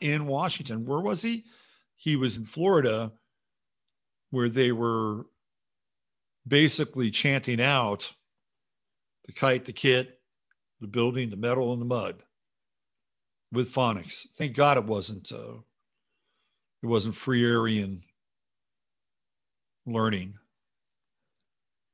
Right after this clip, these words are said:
Uh, Cheney was running the show. Uh, so he called the stand down, told the military not to do anything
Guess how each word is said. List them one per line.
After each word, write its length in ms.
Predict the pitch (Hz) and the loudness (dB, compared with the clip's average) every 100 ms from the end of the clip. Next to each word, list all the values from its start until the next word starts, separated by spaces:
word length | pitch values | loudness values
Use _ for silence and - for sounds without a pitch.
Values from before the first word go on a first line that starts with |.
| _ _ _ _ _ _ _ _ | _ _ _ _ _ _ _ _
Uh, 80 | 143 | -2
Cheney 280 | - 226 294 | 2 0 2
was 180 | 131 | 0
running 160 | 131 131 | 0 -2
the 60 | 131 | -2
show. 320 | - - - _ _ _ _ _ _ _ _ _ - _ _ _ _ _ - | -2 -4 -10 _ _ _ _ _ _ _ _ _ -20 _ _ _ _ _ 2
Uh, 240 | 147 139 - | 4 6 4
so 180 | - 170 | 6 6
he 80 | 170 | 8
called 220 | 226 190 | 6 4
the 40 | |
stand 320 | - 175 170 | 4 6 6
down, 380 | 139 117 120 147 - _ _ _ _ _ _ _ _ - | 6 4 4 0 -8 _ _ _ _ _ _ _ _ -2
told 240 | 165 160 | 2 2
the 20 | |
military 540 | 143 156 165 151 127 123 | 6 8 8 6 4 4
not 220 | 135 131 | 2 0
to 60 | |
do 220 | 113 127 131 | 0 0 0
anything 480 | 117 107 107 123 | -2 -2 -4 -6